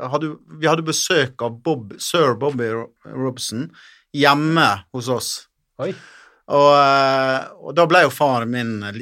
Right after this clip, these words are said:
Speaker 1: Ipswich-fan, så han prøvde jo å få meg til å bli Ipswich-fan, og jeg fikk jo drakt der du limte på den her, eh, logoen, eh. Men, eh, det ble Tottenham, og ikke mange år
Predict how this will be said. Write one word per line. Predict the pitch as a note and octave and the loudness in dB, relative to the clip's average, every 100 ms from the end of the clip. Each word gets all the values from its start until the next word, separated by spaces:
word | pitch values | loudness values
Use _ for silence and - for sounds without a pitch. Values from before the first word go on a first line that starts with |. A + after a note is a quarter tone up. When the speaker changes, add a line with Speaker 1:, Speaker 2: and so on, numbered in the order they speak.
| - | -10
Speaker 1:
Ipswich-fan, | C3 C3 - G2+ F2 - - G#2 G#2 | -10 -6 -6 -6 -6 -6 -2 -2 -2
så | G#2+ | -4
han | B2 | -4
prøvde | A#2+ C3+ C3+ | -2 -4 -2
jo | D3 C3 A2+ G#2 | -2 0 0 -4
å | |
få | - B2 | -6 -2
meg | B2 C3 B2+ | 0 0 -2
til | G#2 | -10
å | |
bli | F#2 G2+ | -10 -12
Ipswich-fan, | F#2+ - G#2 G2 - C3 A2 G#2+ G#2+ | -10 -8 -8 -8 -10 -4 -4 -4 -4
og | A2+ | -6
jeg | A#2+ C3 | -8 -10
fikk | |
jo | A2+ | -10
drakt | G2+ B2 - - - | -8 -8 -10 -20 -2
der | B2+ | -2
du | A2+ A2 | 0 -4
limte | A2 A2 G#2+ B2+ - C#3+ | -8 -8 -8 -10 -6 -6
på | C3 A#2+ | -2 0
den | A#2 A#2 | 0 -2
her, | A2 G#2 | -2 -2
eh, | G#2 G2+ G#2 A2 | -2 -2 -2 -4
logoen, | A#2 A2+ G2 F#2 F2 | -8 -10 -12 -14 -14
eh. | F#2 A2 _ - - - B2+ _ | -14 -16 _ -20 -20 -20 -20 _
Men, | C#3 C3+ C3 B2+ | -2 0 2 0
eh, | B2 B2+ B2+ C3 B2 B2+ _ _ _ _ _ _ | 0 0 2 2 0 -6 _ _ _ _ _ _
det | C3+ D3+ | -4 2
ble | A3 F#3 | 4 4
Tottenham, | F#3 A#3 _ A#2 A2+ E3 - _ | 0 -6 _ -4 -2 -4 -12 _
og | - E3 G#2 - _ _ _ _ _ _ _ | -2 -2 -2 -8 _ _ _ _ _ _ _
ikke | - E4 | -6 -2
mange | F3+ F#3+ | -2 0
år | F#3+ | 2